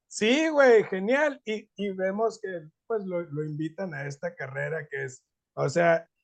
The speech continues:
fíjate que e-, estaba yo bien pedo y, y decía, "Esta, este tipo de carreras es a lo que los, los deportistas siempre han estado como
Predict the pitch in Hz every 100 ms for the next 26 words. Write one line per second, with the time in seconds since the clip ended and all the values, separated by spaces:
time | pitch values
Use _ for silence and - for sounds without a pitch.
0 | _ 285 427 427 262 233 - 190 196 175
1 | - 202 240 254 247 254 247 247 247 -
2 | _ _ 262 247 226 220 - 190 190 180
3 | _ _ _ 160 160 151 - 175 170 -
4 | - 269 254 - 285 - - 226 - _
5 | 302 - 262 254 - 294 285 175 - _
6 | _ - 120 143 196 247 247 - - _
7 | _ _ _ _ _ - 156 165 233 240
8 | 226 165 - - 151 143 143 139 123 117
9 | 139 139 151 143 156 151 135 - 156 208
10 | 208 208 202 196 220 208 196 - 180 -
11 | 185 196 214 165 147 _ _ _ - 139
12 | 139 127 120 107